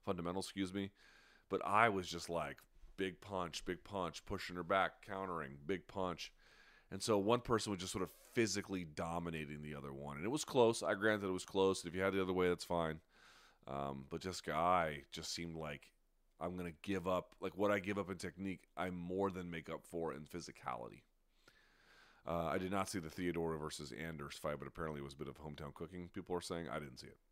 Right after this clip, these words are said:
Uh, neither Brad Katona versus Matt Lopez, but Brad Katona, the Ultimate Fighter kid, wins, uh,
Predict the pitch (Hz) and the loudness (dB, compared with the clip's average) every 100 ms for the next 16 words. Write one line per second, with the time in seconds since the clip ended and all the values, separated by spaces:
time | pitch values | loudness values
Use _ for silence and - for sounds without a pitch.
0 | - _ _ _ - 82 85 78 85 104 | -20 _ _ _ -4 0 0 0 0 -2
1 | 87 90 90 - 87 85 80 80 76 69 | 0 -2 -4 -4 -4 -2 -4 -6 -8 -6
2 | 80 71 98 104 113 101 95 82 78 85 | -6 0 2 4 6 6 6 2 0 0
3 | 78 92 82 76 73 78 82 73 80 73 | -2 -4 -4 -2 -4 -4 -6 -2 0 0
4 | - 76 71 82 80 78 80 - - 73 | -4 -6 -4 -4 -4 -6 -8 -8 -4 -2
5 | 71 71 69 | -2 -2 -4